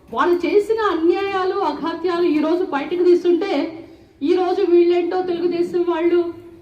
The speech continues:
ఏం కేసులు పెడతారో, అక్రమ కేసులు, అసలు వాళ్ళకి ఏం తెలియనట్లు, అంటే amnesia అంటారు, ఆ, I mean, ఆ, మెడికల్ టర్మ్‌లో అంటే ఒక గజినీ లాగా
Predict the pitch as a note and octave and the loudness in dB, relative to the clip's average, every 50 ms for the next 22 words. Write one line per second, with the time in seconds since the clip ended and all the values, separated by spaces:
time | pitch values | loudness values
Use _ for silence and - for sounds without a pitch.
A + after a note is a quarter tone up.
0 | - - B3+ C4+ C#4+ D4+ E4+ F4 F4 F4 F4 F4 F#4+ F#4 F4 F4 F4 F4 - F4+ | -14 -10 -6 -4 -4 -2 -2 -4 -4 -2 -4 -2 -2 0 0 0 0 0 -2 -2
1 | E4+ F4 F#4 F4+ F4 F4 E4 D#4+ - - - D#4 D#4+ E4+ E4+ E4 E4 E4+ F4 F4 | -2 0 0 2 2 2 0 -2 -2 -4 -6 -4 -4 -4 -4 -4 -4 -2 -2 -2
2 | - F#4+ F4 F#4 F#4 F4+ F4+ - - - - - - - - C#4 D#4 F4+ E4 D#4 | -2 -2 0 0 0 0 -2 -4 -8 -14 -20 -20 -18 -14 -12 -6 -4 -4 -4 -2
3 | C#4+ C#4 C4+ C4 - D#4 D#4 E4+ G#4+ A#4+ B4+ A4 F#4 F4+ A4 A#4+ A#4+ A#4 - - | -2 -2 -2 -2 -4 -4 -2 -2 -2 -2 0 -2 2 2 2 2 2 0 -2 -2
4 | F4 D4 - - - A3 C4 E4 - A4 G4+ - C#4+ D4+ D#4+ F#4 G4 G#4 G#4 G#4 | -2 -2 -2 -4 -6 -8 -8 -6 -4 -4 -4 -4 -4 -2 -2 0 2 2 2 2
5 | G4+ - G#4 G4+ F4+ F4 E4 - D#4+ C#4+ A#3 G#3 G#3 - - - - - _ - | 2 0 -2 -2 -2 -2 -4 -4 -6 -6 -6 -6 -8 -10 -14 -20 -20 -20 _ -8
6 | B3 B3 B3 B3 A#3+ A#3+ - - - - - A#3+ B3 B3+ C#4 C#4+ C#4+ C#4 B3+ A#3+ | -6 -6 -6 -6 -8 -10 -14 -20 -20 -16 -12 -10 -8 -6 -2 0 0 0 0 -2
7 | B3 - - - - - A#3+ C4 C4 D#4 F4 F4 F4 F4 - D4 C#4+ C#4 C#4+ C#4 | -6 -10 -12 -12 -14 -10 -8 -8 -6 -6 -4 -2 -2 -2 -2 -2 0 0 0 0
8 | C4+ D4 C#4+ G4+ G#4+ - - - - - - - - - G4 C#4+ C#4+ D#4+ D#4+ - | -2 -2 -4 -6 -8 -8 -12 -20 -20 -20 -18 -14 -10 -8 -8 -4 -2 -2 0 2
9 | G4 G#4 A4+ A#4+ A4+ G#4 F4 D4 C4+ A3 - - - | 4 4 4 4 2 2 2 0 -2 -4 -6 -10 -12